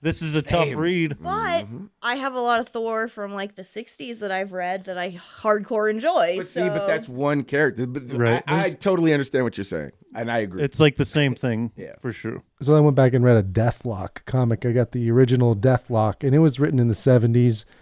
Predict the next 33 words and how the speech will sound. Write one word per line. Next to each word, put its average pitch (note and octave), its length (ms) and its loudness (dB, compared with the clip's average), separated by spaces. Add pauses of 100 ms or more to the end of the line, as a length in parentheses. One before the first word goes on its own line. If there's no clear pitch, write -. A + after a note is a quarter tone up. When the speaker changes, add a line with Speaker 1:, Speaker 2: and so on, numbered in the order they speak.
(160)
Speaker 4:
And D#3 80 2
I D#3 60 10
was D#3 100 8
thinking E3+ 280 4
the C#3 80 2
same D#3 240 6
thing. D#3 160 2
I'm C#3+ 80 2
like, C#3+ 180 2
"Oh, E3 180 6
this D3+ 100 -4
is C3+ 40 -10
gonna D3 160 2
be C#3+ 60 6
kind C#3 240 4
of A2+ 80 0 (320)
boring, B2 520 2
slow." B2 440 2
But A2+ 160 2
it's A#2+ 100 2
like, B2 180 4
no, D3+ 280 4
man, B2 200 2
it D#3 120 0
was D3 160 0
brutal. A2+ 680 4
Speaker 2:
Mm-hmm. G#2 440 -14
Speaker 1:
Really? C3+ 260 0
Speaker 4:
I - 40 0
mean, C#3+ 80 0
it D3 40 4
was, D3 400 4
it D#3+ 200 0